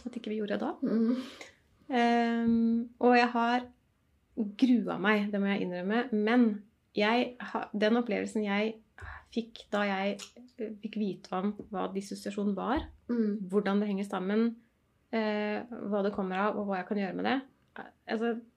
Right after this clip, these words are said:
Speaker 1: jeg kan kjenne i magen når jeg snakker om det nå. Det var
Speaker 2: Mm.
Speaker 1: sånn for meg, åh, det, en kjempelettelse,
Speaker 2: Mm.
Speaker 1: egentlig, selv om det, altså, ja, det kan jo høres ut dumt ut da, fordi at, ok, det er jo en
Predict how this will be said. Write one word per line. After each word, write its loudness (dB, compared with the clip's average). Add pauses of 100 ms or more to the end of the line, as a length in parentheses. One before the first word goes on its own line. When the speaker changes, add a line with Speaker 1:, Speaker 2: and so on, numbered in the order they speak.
(120)
Speaker 1:
jeg 0
kan 2
kjenne 0
i 4
magen 2
når -2
jeg -8
snakker -6
om -6
det -6
nå. -2 (380)
Det 4
var 6
Speaker 2:
Mm. 0
Speaker 1:
sånn 2
for -4
meg, 0
åh, -18
det, -10 (420)
en 4 (520)
kjempelettelse, -2 (240)
Speaker 2:
Mm. 2
Speaker 1:
egentlig, 2
selv 2
om 2
det, 2 (1300)
altså, 2 (560)
ja, 10
det 6
kan 4
jo 6
høres 2
ut -2 (160)
dumt -2
ut 4
da, 0
fordi -4
at, -6
ok, -4
det -2
er 2
jo 4
en 2